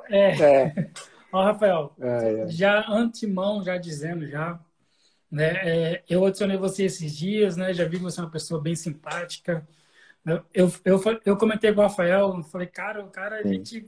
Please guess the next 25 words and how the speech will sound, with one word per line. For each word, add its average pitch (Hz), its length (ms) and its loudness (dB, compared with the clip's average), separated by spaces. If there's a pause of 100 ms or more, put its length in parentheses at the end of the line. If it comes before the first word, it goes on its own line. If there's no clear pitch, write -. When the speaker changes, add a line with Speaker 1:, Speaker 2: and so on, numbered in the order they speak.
(120)
Speaker 1:
cara 185 200 -6
é 196 40 0
pra 208 200 0
cima, 202 400 -4
o - 20 -10
cara 180 200 -10
é - 20 -6
alto 190 180 -10
astral, 160 340 -8 (380)
<laughs> - 240 -6
né? 165 640 0
Então, 175 640 -2
falei, 185 220 6
é 202 80 6
melhor 208 320 4
deixar 202 360 -4 (160)
pra, 208 180 0
pra 208 280 -6
bater 208 240 -4
o 190 100 -6
papo 190 360 -10
mesmo 180 320 -8 (100)
na 170 140 -6
live, 160 520 0
pra 170 300 -10